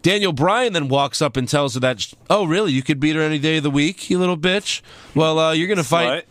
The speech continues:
Speaker 1: You're gonna
Speaker 2: You
Speaker 1: face
Speaker 2: fucking slut.
Speaker 1: You're gonna face Naomi again next week." Why does Daniel Bryan hate Alexa Bliss?
Speaker 2: Yeah.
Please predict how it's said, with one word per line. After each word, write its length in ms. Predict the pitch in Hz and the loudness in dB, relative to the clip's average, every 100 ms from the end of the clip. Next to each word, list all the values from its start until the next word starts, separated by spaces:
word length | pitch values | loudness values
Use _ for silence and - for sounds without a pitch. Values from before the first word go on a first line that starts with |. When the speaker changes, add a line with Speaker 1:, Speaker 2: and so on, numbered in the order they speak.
| - | -2
Speaker 1:
You're 120 | 139 185 | 0 2
gonna 100 | 170 | 0
Speaker 2:
You 140 | 127 | -2
Speaker 1:
face 300 | 131 135 165 | -4 0 0
Speaker 2:
fucking 260 | 156 143 143 | 0 0 -4
slut. 480 | - 151 143 160 185 | -2 0 0 0 0
Speaker 1:
You're 140 | 202 | 0
gonna 100 | 208 | 0
face 280 | - 180 151 | 0 0 0
Naomi 420 | 180 180 214 240 | 0 0 0 0
again 280 | 170 151 143 | 0 0 0
next 260 | 135 123 147 | -2 -2 -2
week." 160 | 135 | -2
Why 220 | 131 156 | 0 0
does 140 | 202 156 | 0 -2
Daniel 260 | 165 170 | -2 -2
Bryan 320 | 135 139 165 127 | -2 0 0 -2
hate 260 | 139 147 | -2 -2
Alexa 380 | 139 139 - 123 | 0 -4 -4 -4
Bliss? 480 | 101 123 95 - - | -2 -4 -4 -10 -6
Speaker 2:
Yeah. 300 | 113 101 | -4 -4